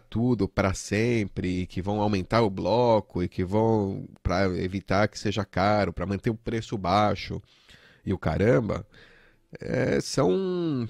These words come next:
pipe dreams, né? São sonhos de, de pipe, né?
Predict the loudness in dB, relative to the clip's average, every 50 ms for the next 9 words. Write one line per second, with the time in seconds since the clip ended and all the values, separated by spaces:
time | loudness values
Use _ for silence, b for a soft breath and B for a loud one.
0 | -2 _ 4 6 6 6 6 4 0 0 2 4 4 6 6 4 2 0 -2 -2
1 | 0 0 2 2 0 -2 -2 -4 -4 -4 -2 0 2 2 2 2 2 0 0 -2
2 | -4 -6 -10 -12 -12 -14 -14 _ _ -20 _ _ -14 -12 -10 -10 -6 -4 -2 0
3 | 0 2 2 0 0 0 0 -2 -2 -4 -6 -8 -8 -8 -8 -8 -6 _ 0 0
4 | 2 0 0 -2 -4 -6 -4 -4 -4 -4 -4